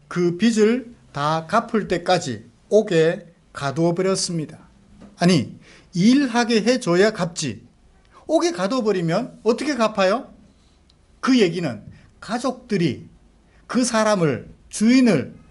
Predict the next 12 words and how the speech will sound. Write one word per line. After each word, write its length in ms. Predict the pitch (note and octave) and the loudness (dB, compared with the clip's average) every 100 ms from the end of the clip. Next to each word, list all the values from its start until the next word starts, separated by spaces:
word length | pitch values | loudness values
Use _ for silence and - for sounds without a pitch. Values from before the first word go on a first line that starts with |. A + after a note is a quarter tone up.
| - | -6
남편을, 800 | D3+ A#3 B3 A#3 F#3+ D3+ G2+ - | -2 0 2 2 2 2 -2 -6
아빠를 720 | E3+ E3+ A#3+ A#3+ F#3 A2+ - _ _ _ _ _ _ _ _ | -6 0 2 4 2 -2 -10 _ _ _ _ _ _ _ _
감옥에서 800 | - A3+ C4 A#3 G3+ E3+ A2+ - _ | 0 4 4 2 2 0 0 -8 _
나오게 400 | - C#3+ A3 A#3 | -6 -2 0 0
하려면 580 | G3 G3+ F#3 C#3+ A2+ - _ - | 0 2 2 0 -2 -8 _ -6
어떻게 320 | D#3+ A3+ A3+ | -4 0 0
해야 60 | G3 | 0
되나요? 420 | F3+ F3 A#3+ - - _ _ _ _ _ _ _ _ _ _ _ _ _ _ - | 0 0 -2 -8 -20 _ _ _ _ _ _ _ _ _ _ _ _ _ _ -6
있는 240 | F3+ G3 | 0 2
것 140 | G3+ G3 | 2 0
다 200 | C#3+ C#3+ | -2 -4
팔아서 540 | - F3 D#3 C#3 A2+ | -2 0 0 -4 -12